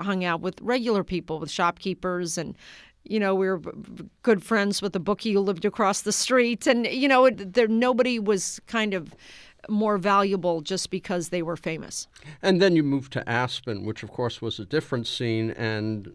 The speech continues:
Speaker 2: the elements of your autobiography in Today Will Be Different.
Speaker 1: Yes, I really loved the idea of Aspen in the seventies. And it's funny, I had a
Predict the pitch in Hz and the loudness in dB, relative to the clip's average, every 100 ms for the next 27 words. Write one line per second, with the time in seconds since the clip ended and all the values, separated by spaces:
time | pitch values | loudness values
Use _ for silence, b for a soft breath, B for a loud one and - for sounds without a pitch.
0 | - - - 127 127 120 113 98 - 151 | -20 -20 -16 -8 -6 -4 -6 -6 2 4
1 | 180 139 110 98 - - 113 113 110 107 | 4 2 0 -2 -6 -4 -4 -4 -4 -4
2 | 104 - _ 127 127 101 101 113 127 110 | -6 -12 _ -2 0 2 2 4 2 0
3 | - 104 98 - 117 107 110 101 98 95 | -4 -6 -6 -4 -4 -4 -6 -8 -8 -10
4 | 95 101 104 135 131 - - 214 233 202 | -14 -14 -8 -8 -8 -16 -12 -2 0 0
5 | - - - 214 214 220 214 170 - - | 0 -4 0 2 4 2 0 -4 -10 -10
6 | 196 254 269 269 226 202 214 214 175 - | -2 2 2 2 -2 0 0 0 -2 -12
7 | - B B B B B B _ 202 226 | -20 B B B B B B _ -4 0
8 | 226 214 175 233 233 190 - 190 185 180 | 2 2 0 0 2 2 0 2 2 2
9 | 165 - 208 208 - - 202 180 202 185 | -2 0 2 2 0 -2 -4 -2 -2 -2
10 | - 202 180 170 - - - - 208 190 | -2 -2 -2 -4 -8 -10 -12 -4 -2 -2
11 | 185 180 208 - 240 226 208 185 190 185 | -2 -4 -4 -2 0 0 0 -2 0 0
12 | 180 175 165 | 0 -2 -4